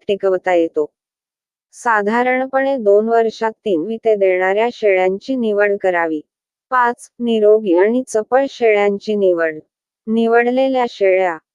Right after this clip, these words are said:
बोकड किंवा करडे अतिशय चपळ, देखणी असावीत. पैदाशीच्या शेळींना कोणताही आजार नसावा, विशेषतः क्षय, जोन्स,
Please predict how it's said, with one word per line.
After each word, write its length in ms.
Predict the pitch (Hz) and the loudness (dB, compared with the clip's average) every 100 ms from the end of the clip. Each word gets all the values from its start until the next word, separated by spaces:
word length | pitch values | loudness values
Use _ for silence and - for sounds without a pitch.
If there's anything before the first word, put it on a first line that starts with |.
| _ _ _ - | _ _ _ -6
बोकड 520 | 202 214 220 226 190 202 | 2 2 2 0 0 -2
किंवा 360 | 247 220 220 220 | -4 -2 -2 -2
करडे 360 | 226 214 214 | 0 0 2
अतिशय 520 | 214 196 180 - 180 180 | 0 -2 -6 -2 -2 -2
चपळ, 500 | - 180 - 190 175 _ _ _ _ - | -2 -6 -2 -2 -2 _ _ _ _ -4
देखणी 500 | 190 196 - 240 254 | 0 0 0 -2 -2
असावीत. 500 | 208 - 196 202 226 - | -2 -4 -4 -4 -6 -4
पैदाशीच्या 720 | 185 180 180 190 - 202 - 190 | 0 0 0 -4 -6 -8 -6 -6
शेळींना 540 | - 180 175 170 180 | 0 2 4 2 -2
कोणताही 680 | 190 190 180 180 196 202 233 | -2 -2 -2 -2 -4 -4 -4
आजार 420 | 190 170 185 208 | -4 -4 -2 -2
नसावा, 540 | 202 185 - 185 196 | -2 -4 -4 -4 -2
विशेषतः 760 | 202 185 - 190 - - 196 190 | 0 -2 0 -4 -4 -6 -4 -6
क्षय, 460 | 190 - 170 156 160 _ _ _ _ _ _ _ _ 202 | -10 -10 -4 -4 -4 _ _ _ _ _ _ _ _ -4
जोन्स, 520 | 208 214 202 196 - | 2 4 4 0 -10